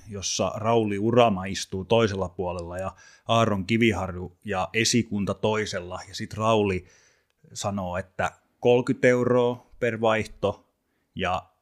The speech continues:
ö, peset lattiat tiistai-aamuisin. Ja sitten Kiviharjut oli, että paska diili.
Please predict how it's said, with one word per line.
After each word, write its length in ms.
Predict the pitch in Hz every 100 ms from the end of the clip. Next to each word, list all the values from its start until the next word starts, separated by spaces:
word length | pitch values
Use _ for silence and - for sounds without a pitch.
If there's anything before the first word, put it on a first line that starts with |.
| _
ö, 40 | - 78 73 110 120 _
peset 320 | - 98 95 107
lattiat 640 | 98 - - 76 95 -
tiistai-aamuisin. 960 | - 87 - 87 65 82 82 113 92 - - - - _ _ _
Ja 100 | 92
sitten 380 | 98 - - 90 _
Kiviharjut 600 | - 98 98 90 85 85
oli, 160 | 80 82
että 140 | 85 _
paska 440 | 90 85 - -
diili. 420 | 78 78 71 76